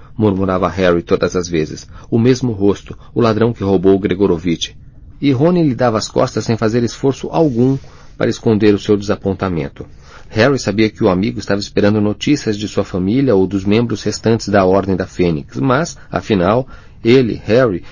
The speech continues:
não era uma antena de televisão. Só podia ver o que Voldemort estava pensando no momento,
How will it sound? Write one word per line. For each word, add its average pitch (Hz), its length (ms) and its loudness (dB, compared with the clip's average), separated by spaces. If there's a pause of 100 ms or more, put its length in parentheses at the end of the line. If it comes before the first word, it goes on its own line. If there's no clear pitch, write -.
(140)
não 151 180 6
era 165 140 4
uma 143 140 4
antena 110 400 4
de 92 80 -6
televisão. 90 600 0 (300)
Só - 160 0
podia 113 300 2
ver 135 200 2
o 170 80 2
que - 120 -4
Voldemort 131 560 2
estava 113 260 -2
pensando 123 420 0
no 120 60 4
momento, 113 500 2